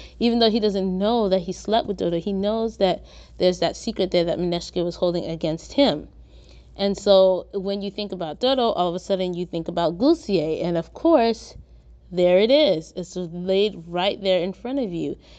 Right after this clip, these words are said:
And he knows that Mineshke is holding that against Yaya. And so basically that was what he did. He probably went to,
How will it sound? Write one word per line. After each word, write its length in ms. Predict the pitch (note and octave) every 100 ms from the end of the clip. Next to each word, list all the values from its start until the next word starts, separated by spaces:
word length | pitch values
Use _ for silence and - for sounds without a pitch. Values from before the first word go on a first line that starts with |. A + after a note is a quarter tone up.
| -
And 140 | E3+ E3
he 160 | G#3+
knows 400 | G#3 G#3+ C4 A3+
that 180 | G3 D#3+
Mineshke 640 | F3 F3+ G3+ - - F#3
is 100 | E3+
holding 380 | - F#3+ F#3 E3+
that 180 | D#3+ D#3+
against 360 | D#3+ D#3+ D#3+
Yaya. 440 | E3+ F3+ F3+ G2+ F3+ - - - - -
And 160 | F#3+ F#3
so 400 | G3 F3 F3 F3 - -
basically 560 | - G3 G3+ A3 G#3 F#3+
that 220 | E3+ C#3+
was 160 | F#3+ - F3
what 240 | F3 E3+
he 100 | G#3+
did. 280 | G#3 C#4 F3+
He 80 | F3+
probably 500 | F#3 F3 F3+ E3+ D3+
went 280 | C#3+ F#3+ -
to, 200 | B3+